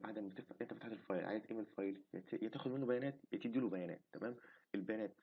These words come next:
بتاخدها بالريد وعشان ترجع بت-، تحط في الفايل ده بيانات بالرايت. تمام؟ الأول هنتكلم عن إن أنت تاخد من الفايل بيانات، أنت فتحت الفايل و-، وحددته ف-، ب-، بأوبن رقم سبعتاشر، هتقول له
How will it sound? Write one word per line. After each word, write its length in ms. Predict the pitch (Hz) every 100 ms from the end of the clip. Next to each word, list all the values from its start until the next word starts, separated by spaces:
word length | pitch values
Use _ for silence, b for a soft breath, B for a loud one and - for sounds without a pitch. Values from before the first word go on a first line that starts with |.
| _ -
بتاخدها 360 | - 131 131
بالريد 400 | - 107 131 147 B B -
وعشان 380 | 87 87 120
ترجع 320 | - 120 104 95
بت-، 260 | 85 - - -
تحط 180 | - 135
في 80 | -
الفايل 300 | - 117 110
ده 140 | 107 - 87
بيانات 300 | 104 120 147 -
بالرايت. 460 | 87 87 92 82 -
تمام؟ 220 | - 90 117 - - -
الأول 160 | 113
هنتكلم 320 | 113 98 - 101
عن 140 | 95
إن 120 | 92
أنت 100 | 107
تاخد 260 | - 117 110
من 60 |
الفايل 260 | 95 - 107
بيانات، 260 | 92 85 -
أنت 100 | -
فتحت 240 | - -
الفايل 380 | 95 - 123 143 - _ - -
و-، 320 | 85 92 87
وحددته 540 | 82 - 98 107 - - _ _ _ - - -
ف-، 100 | - - - -
ب-، 300 | - - - -
بأوبن 240 | - 104
رقم 260 | 98 - 107
سبعتاشر، 440 | 104 92 123 123 151 B B -
هتقول 180 | -
له 60 | 104